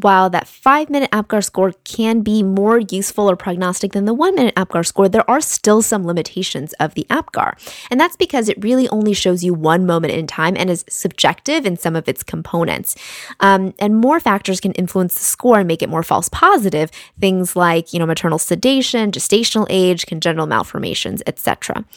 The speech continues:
A low score doesn't necessarily predict morbidity or mortality for any individual patient and can't really be used by itself to diagnose asphyxia. Um, and apgars are often continued to be assessed during resuscitation, but these aren't obviously re-,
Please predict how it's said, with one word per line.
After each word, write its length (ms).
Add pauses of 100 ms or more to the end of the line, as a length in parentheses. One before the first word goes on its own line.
(400)
A 80
low 200
score 240
doesn't 240
necessarily 460
predict 380
morbidity 420
or 140
mortality 500
for 160
any 120
individual 460
patient 520
and 120
can't 300
really 180
be 120
used 340
by 140
itself 400
to 100
diagnose 560
asphyxia. 220 (1040)
Um, 280
and 220
apgars 360
are 60
often 260
continued 480
to 60
be 100
assessed 340
during 280
resuscitation, 800
but 180
these 160
aren't 180
obviously 540
re-, 120